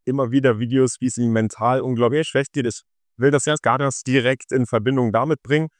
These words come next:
aber was haben wir dazu stehen gehabt? Zitat, Der ehemalige Gangster und Mitgründer von Death Row Records, Suge Knight,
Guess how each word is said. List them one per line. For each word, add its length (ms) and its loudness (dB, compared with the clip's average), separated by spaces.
aber 200 -2
was 200 -2
haben 160 0
wir 100 2
dazu 360 0
stehen 320 0
gehabt? 440 -2
Zitat, 540 0
Der 180 2
ehemalige 560 2
Gangster 340 2
und 120 2
Mitgründer 440 2
von 240 -2
Death 240 0
Row 160 6
Records, 640 0
Suge 360 -2
Knight, 320 0